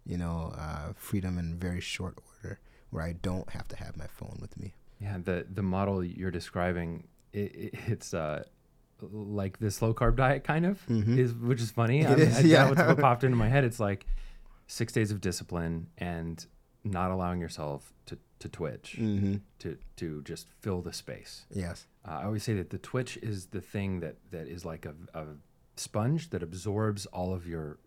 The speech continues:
Speaker 2: in-between moments.
Speaker 1: Mm-hmm.
Speaker 2: And it's when you feel the discomfort and you just,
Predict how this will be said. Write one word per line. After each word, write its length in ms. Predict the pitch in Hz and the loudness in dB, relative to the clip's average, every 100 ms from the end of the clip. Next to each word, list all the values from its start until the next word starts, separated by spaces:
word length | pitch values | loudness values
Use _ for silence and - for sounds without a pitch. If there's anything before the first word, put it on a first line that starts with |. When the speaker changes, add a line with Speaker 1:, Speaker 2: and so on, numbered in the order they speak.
| - | -12
Speaker 2:
in-between 460 | 98 85 - 80 76 | -10 -10 -10 -14 -12
moments. 460 | 67 65 - - 101 | -14 -16 -12 -6 -4
Speaker 1:
Mm-hmm. 460 | 95 90 98 98 107 _ _ _ - | -2 -4 -4 -4 -4 _ _ _ -10
Speaker 2:
And 400 | 87 82 80 76 _ | -8 -8 -8 -12 _
it's 220 | 92 - 95 | -16 -12 -10
when 360 | 85 82 80 _ _ _ - | -10 -10 -12 _ _ _ -14
you 380 | 90 82 82 82 _ _ _ - | -10 -8 -10 -14 _ _ _ -6
feel 140 | 101 | -6
the 80 | 92 | -6
discomfort 640 | 85 - 131 127 127 123 _ _ _ - | -6 -2 -2 2 0 -2 _ _ _ -12
and 160 | 104 92 | -6 -4
you 80 | 90 | -6
just, 220 | 80 - | -8 -14